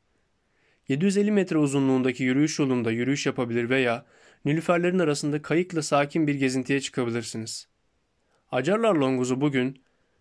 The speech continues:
çevresinde bulunan köylerden gelen atık suları ile tarım arazisi olarak kullanılan alanlardaki kimyasal ilaçlar nedeniyle göl sularının kirlenmesi tehlikesiyle karşı karşıya bulunmaktadır. Aynı zamanda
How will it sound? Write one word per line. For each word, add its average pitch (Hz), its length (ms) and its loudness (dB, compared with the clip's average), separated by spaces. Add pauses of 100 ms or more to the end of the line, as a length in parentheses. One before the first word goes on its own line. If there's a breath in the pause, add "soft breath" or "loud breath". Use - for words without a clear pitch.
(160)
çevresinde 170 520 0
bulunan 160 320 2
köylerden 147 540 0
gelen 139 280 0
atık 151 260 -4
suları 139 300 -2
ile 127 140 -2
tarım 147 280 0
arazisi 143 340 0
olarak 131 280 0
kullanılan 139 440 0
alanlardaki 127 640 0
kimyasal 135 520 -2
ilaçlar 135 400 -2
nedeniyle 135 500 0 (420 soft breath)
göl 147 160 4
sularının 156 440 2
kirlenmesi 147 580 0
tehlikesiyle 143 560 -2
karşı 135 340 0
karşıya 131 360 -2
bulunmaktadır. 120 720 -4 (800)
Aynı 185 240 2
zamanda 127 540 0